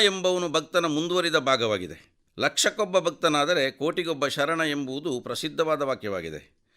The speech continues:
ಈಗ ಈ ಪದಗಳೆಲ್ಲ ಕನ್ನಡ ಪ್ರಜ್ಞೆಯ ಭಾಗವಾಗಿದೆ. ಅವಿಭಜಿತ ದಕ್ಷಿಣ ಕನ್ನಡದಲ್ಲಿ ವಚನಗಳು ಯಾಕೆ ಕಂಡುಬರುವುದಿಲ್ಲ ಎಂಬುದೊಂದು ಪ್ರಶ್ನೆ ಇದೆ. ಅನೇಕ ವೀರಶೈವರು ಈ ಪ್ರದೇಶದಲ್ಲಿ ವಾಸವಾಗಿದ್ದರು ಎಂಬುದನ್ನು ಅನೇಕ ಸಂಶೋಧನೆಗಳು ಕಂಡುಹಿಡಿದಿವೆ.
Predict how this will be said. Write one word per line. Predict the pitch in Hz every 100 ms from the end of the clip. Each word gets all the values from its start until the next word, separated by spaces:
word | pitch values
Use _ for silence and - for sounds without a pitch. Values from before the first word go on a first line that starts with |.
| _ _ _ 117
ಈಗ | 165 190
ಈ | 165 156
ಪದಗಳೆಲ್ಲ | 131 139 156 151 151 151
ಕನ್ನಡ | 120 127 160 175
ಪ್ರಜ್ಞೆಯ | 139 139 113 139
ಭಾಗವಾಗಿದೆ. | 151 117 104 92 80 78 - _ _ _ _ _
ಅವಿಭಜಿತ | 131 185 240 240 226
ದಕ್ಷಿಣ | 202 175 - 226
ಕನ್ನಡದಲ್ಲಿ | 208 208 196 175 214 190 135 143
ವಚನಗಳು | 170 139 139 214 220 208
ಯಾಕೆ | 156 170 214
ಕಂಡುಬರುವುದಿಲ್ಲ | 196 196 185 185 180 175 170 175 180 - _ -
ಎಂಬುದೊಂದು | 170 185 165 160 165 180 135 156
ಪ್ರಶ್ನೆ | 156 147 - 147
ಇದೆ. | 110 - - _ _
ಅನೇಕ | 143 214 247
ವೀರಶೈವರು | 233 185 220 226 214 202 196 196 214
ಈ | 180
ಪ್ರದೇಶದಲ್ಲಿ | 165 147 202 208 196 185
ವಾಸವಾಗಿದ್ದರು | 143 156 185 202 185 175 185
ಎಂಬುದನ್ನು | 180 170 160 160 165 202
ಅನೇಕ | 120 143 196
ಸಂಶೋಧನೆಗಳು | 196 147 151 180 196 170 165 175
ಕಂಡುಹಿಡಿದಿವೆ. | 139 156 143 113 95 90 _